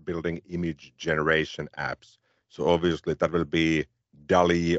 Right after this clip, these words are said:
or Midjourney or Stable Diffusion or whatever platform or models or engines you choose to use. And in a sense, building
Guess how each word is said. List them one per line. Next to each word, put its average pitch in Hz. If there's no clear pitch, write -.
or 80
Midjourney 80
or 76
Stable 78
Diffusion 76
or 87
whatever 107
platform 87
or 80
models 82
or 76
engines 78
you 69
choose 73
to 67
use. 67
And 92
in 98
a 101
sense, 110
building 90